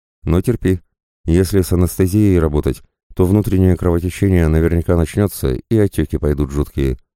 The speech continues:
Вся морда с черепа вниз стечь может и мешком на подбородке повиснет. Было такое в лагере всадников, сама видела». И я терпел. Касси, словно опытный хирург,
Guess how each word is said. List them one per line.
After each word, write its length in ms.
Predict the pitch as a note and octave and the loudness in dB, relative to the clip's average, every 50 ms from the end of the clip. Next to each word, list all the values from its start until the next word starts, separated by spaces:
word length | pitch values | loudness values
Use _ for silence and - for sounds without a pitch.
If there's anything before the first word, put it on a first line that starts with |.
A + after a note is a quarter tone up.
| _ _ _ _ _ _ - | _ _ _ _ _ _ -20
Вся 260 | - - - A#2+ B2 | -14 -4 0 0 2
морда 380 | A#2 A#2+ B2 A#2+ G#2+ G2+ G2 F2+ | 4 4 2 2 2 2 2 0
с 80 | E2 | 0
черепа 560 | - - - G#2+ G2+ G2 E2+ - F#2+ E2+ D#2+ D2+ | -4 -2 0 2 2 2 2 2 2 2 2 2
вниз 340 | C#2 D2 F2+ G#2+ A2 F#2+ | 0 0 2 2 2 0
стечь 440 | - - - - - F#2 D#2+ - - | -2 -6 -12 -4 -2 -2 -2 0 -2
может 380 | G2 E2+ E2 D2 C#2+ C2+ - - - _ _ _ _ _ - | -2 0 0 0 -2 -6 -8 -10 -20 _ _ _ _ _ -8
и 120 | - E3 D#3 | -4 -2 0
мешком 400 | B2+ F#2+ E2+ - - - A2+ G2 | 2 0 0 -2 -2 -2 0 0
на 120 | F2 D2+ | 0 0
подбородке 520 | - D#2 C#2+ C#2+ D#2+ E2 F2 D#2+ - - D2 | 0 -2 -2 0 0 0 0 -2 -4 -6 -4
повиснет. 480 | - C#2+ C#2+ C#2 - - C2 B1 - - _ _ _ _ _ _ _ - | -2 -2 -2 -2 -4 -6 -8 -10 -10 -14 _ _ _ _ _ _ _ -8
Было 340 | - C#2 E2 A2 - C3 A#2+ | -4 -2 -2 -2 0 -2 -2
такое 400 | - D#2+ - - E2 D#2+ D#2 D2 | -2 -4 -2 0 2 2 2 2
в 60 | C#2 | 2
лагере 300 | D#2+ D#2+ C#2 C#2+ C#2 C#2 | 0 0 0 0 -2 -2
всадников, 580 | - - E2 D2 C2 C2+ - - A#1+ - - - _ - | -2 -2 -4 -2 -2 -4 -6 -6 -8 -8 -10 -18 _ -10
сама 320 | - - F2+ E2+ D#2+ D#2+ | -4 -2 0 0 2 2
видела». 400 | E2 F2 D2 C#2 B1+ A#1 A#1+ - _ _ _ _ _ _ _ _ _ _ _ _ _ _ - | 0 0 -2 -2 -4 -4 -6 -8 _ _ _ _ _ _ _ _ _ _ _ _ _ _ -2
И 140 | - C#2 C#2+ | 0 2 2
я 160 | D2 F2+ A2+ | 2 2 0
терпел. 480 | - - F#2 - - C#2 C#2 D2 D#2 - _ _ _ _ _ _ _ _ _ _ _ _ _ _ | 0 -2 -4 -2 -2 -2 -2 -2 -4 -8 _ _ _ _ _ _ _ _ _ _ _ _ _ _
Касси, 460 | - A2 B2+ D3 C#3 - - D#2 C#2+ | -6 -4 -4 -4 -6 -6 -4 -4 -4
словно 420 | C#2 - - E2+ E2 D#2+ E2 E2+ D#2+ | -4 -2 -2 0 0 2 0 0 -2
опытный 520 | - - E2+ D#2 - C#2+ - - D2 C#2+ | -2 -2 -4 -2 -2 -4 -2 0 -2 -2
хирург, 480 | - - E2 E2 G2 G#2+ G2+ - - | 0 -2 0 2 2 0 0 -4 -14